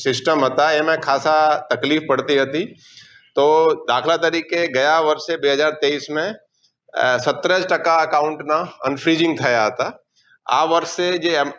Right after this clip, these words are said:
જે રિફંડ છે, સત્તર ટકા જ રિફંડ થયા હતા, સેવન્ટીન પોઇન્ટ નાઇન. અને આ વર્ષે જે રિફંડ છે એ ફોર્ટી સિક્સ પોઇન્ટ ટુ પર્સન્ટ લોકોને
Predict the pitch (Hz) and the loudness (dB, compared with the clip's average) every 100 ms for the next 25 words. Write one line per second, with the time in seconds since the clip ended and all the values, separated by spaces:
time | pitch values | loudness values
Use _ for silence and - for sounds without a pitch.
0 | 120 139 156 147 180 190 160 143 98 - | -6 0 2 2 2 0 0 -2 -2 -4
1 | 127 170 180 170 170 170 151 139 147 131 | -4 -2 0 0 2 2 0 0 -2 0
2 | 123 101 98 104 - 127 147 147 170 151 | 0 0 0 -2 0 0 0 0 -2 0
3 | 143 143 127 127 202 - - - - - | 0 0 0 -2 -4 -10 -20 -20 -20 -20
4 | _ 127 156 147 139 170 175 165 175 175 | _ -2 0 2 2 2 0 0 -2 -2
5 | 143 131 156 170 165 147 156 185 156 165 | -2 -2 0 0 0 0 0 0 0 2
6 | 170 - 131 143 156 175 175 - 160 156 | 0 0 0 2 2 0 -2 0 0 2
7 | 165 165 156 127 151 143 135 135 135 180 | 2 2 2 0 -2 2 2 4 2 0